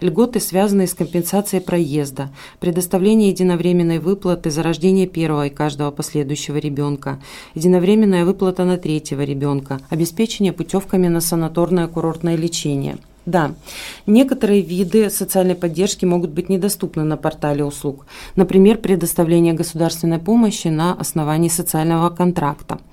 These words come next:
Но в двадцать четвёртом году такое заявление можно будет подать онлайн. По ряду мер соцподдержки могут требоваться предоставление документов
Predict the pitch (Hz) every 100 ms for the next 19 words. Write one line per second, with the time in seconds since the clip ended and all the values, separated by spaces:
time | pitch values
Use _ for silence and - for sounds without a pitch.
0 | - - - - 190 196 190 175 190 190
1 | - 190 190 190 185 185 269 208 - 170
2 | 151 160 147 170 233 196 165 156 175 170
3 | 147 151 - - 143 147 151 170 160 147
4 | 139 147 151 _ _ _ _ - - -
5 | - - - - 196 226 190 175 170 170
6 | 165 - 170 156 220 233 - 165 185 214
7 | 170 170 165 170 165 - 160 156 156 147
8 | 160 170 151 - 156 160 160